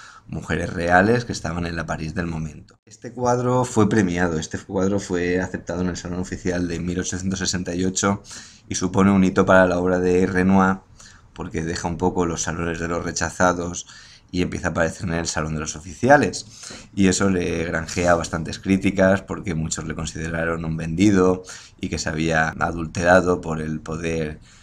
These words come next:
del dinero y por la fama de los salones oficiales, y había dejado un poco de lado, pues, toda la reivindicación y la rebeldía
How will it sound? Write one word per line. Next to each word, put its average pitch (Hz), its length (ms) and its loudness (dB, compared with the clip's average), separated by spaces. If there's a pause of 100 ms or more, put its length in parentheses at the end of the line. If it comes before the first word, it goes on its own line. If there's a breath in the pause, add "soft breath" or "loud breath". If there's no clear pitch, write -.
(180 loud breath)
del 78 220 -4
dinero 87 520 2
y 82 160 0
por 78 320 -10
la 78 160 -6
fama 80 380 -4
de 78 280 -8
los 80 160 -10
salones 80 460 -8
oficiales, 85 600 -4
y 90 40 -6
había 80 200 -4
dejado 85 300 -6
un 80 100 -8
poco 82 300 -8
de 82 140 -6
lado, 82 320 -6 (340 loud breath)
pues, 82 160 -6
toda 85 240 0
la 85 100 2
reivindicación 85 720 -4
y 85 40 -4
la 82 140 -4
rebeldía 85 680 -4